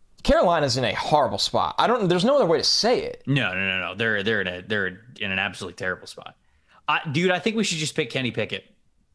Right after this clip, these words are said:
Speaker 1: I, I'm, I'm fine with that because I, I think that's what it comes down to in a way that they have to just deal with the outside noise and hope Kenny comes in and, and riles people up and kicks ass.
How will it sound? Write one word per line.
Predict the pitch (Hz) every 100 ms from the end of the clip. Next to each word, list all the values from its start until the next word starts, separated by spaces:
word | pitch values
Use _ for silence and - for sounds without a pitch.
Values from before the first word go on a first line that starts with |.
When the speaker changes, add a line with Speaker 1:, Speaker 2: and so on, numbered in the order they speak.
| _ -
Speaker 1:
I, | - -
I'm, | 208 233 127 -
I'm | 226
fine | - 185 339
with | 151
that | 117 117
because | 143 156
I, | 165 -
I | 151 180
think | 240 220
that's | 202 190
what | 160 185
it | 180
comes | 180 151 123
down | 160 254
to | - 123
in | 117
a | 117
way | 110 131 139
that | 131 127 113 - - - _ - -
they | 147 165
have | 175 170
to | 175
just | 139 110
deal | 143 170
with | 143
the | 143
outside | 139 - 139 113
noise | 160 202 120
and |
hope | 120 -
Kenny | - 135 135
comes | 139 120
in | 139
and, | 139 101 -
and | 107 95 - _ -
riles | 98 117 117 135 131
people | - 139 107
up | 110 -
and | 117
kicks | 131 113
ass. | 120 180 - - -